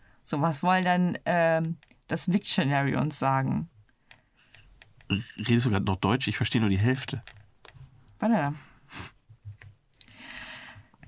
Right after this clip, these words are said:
Speaker 1: Die Herkunft, äh, Mittelniederdeutsch, äh, es besteht eine Verbindung zu, das interessiert nicht.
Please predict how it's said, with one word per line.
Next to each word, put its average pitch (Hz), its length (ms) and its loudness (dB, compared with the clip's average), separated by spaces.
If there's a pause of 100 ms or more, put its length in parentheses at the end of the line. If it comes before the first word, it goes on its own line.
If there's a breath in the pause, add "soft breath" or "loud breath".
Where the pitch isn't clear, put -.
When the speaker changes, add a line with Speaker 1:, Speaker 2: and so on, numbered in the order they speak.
(240)
Speaker 1:
Die 220 80 4
Herkunft, 214 1120 2 (200)
äh, 208 320 2
Mittelniederdeutsch, 202 1800 4
äh, 196 520 2
es - 260 0
besteht - 440 -2
eine 196 240 4
Verbindung 208 580 2
zu, 170 300 0 (100)
das 175 200 0
interessiert 185 720 0
nicht. 226 720 0